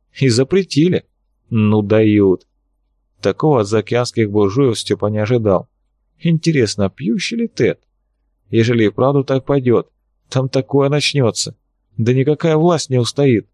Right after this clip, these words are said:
У нас в феврале семнадцатого всех делов-то было, что вместо ржаного хлеба стали сайку продавать. Ты чё, серьёзно? Историю февральской революции Косухин представлял несколько иначе.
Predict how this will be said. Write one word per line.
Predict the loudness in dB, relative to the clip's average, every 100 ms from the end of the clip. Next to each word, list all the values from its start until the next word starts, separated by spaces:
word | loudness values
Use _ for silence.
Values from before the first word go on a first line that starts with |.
| _ _ _ _ _ _
У | -2
нас | 0 -2
в | -2
феврале | 0 2 0
семнадцатого | 0 -2 -2 -2 -2 -4
всех | -2 -2 -2
делов-то | 0 -2 -2 -2
было, | 0 0
что | 0 -2
вместо | -2 -2 -2
ржаного | -2 0 0 0
хлеба | -2 -2 0 -2
стали | -2 -4 -2
сайку | -2 -4 -2 -4
продавать. | -2 0 2 0 0 -6 _ _ _ _ _ _ _ _
Ты | -6 -2
чё, | 0
серьёзно? | 0 0 0 0 0 -4 -10 _ _ _ _ _ _ _ _ _
Историю | -6 -2 0 0
февральской | 0 0 0 -2 -2
революции | 0 0 -2 -2 -2
Косухин | -2 -4 -4 -4 -4
представлял | -4 -4 -2 0 0
несколько | 0 -2 -6 -2 0
иначе. | 2 0 -2 -10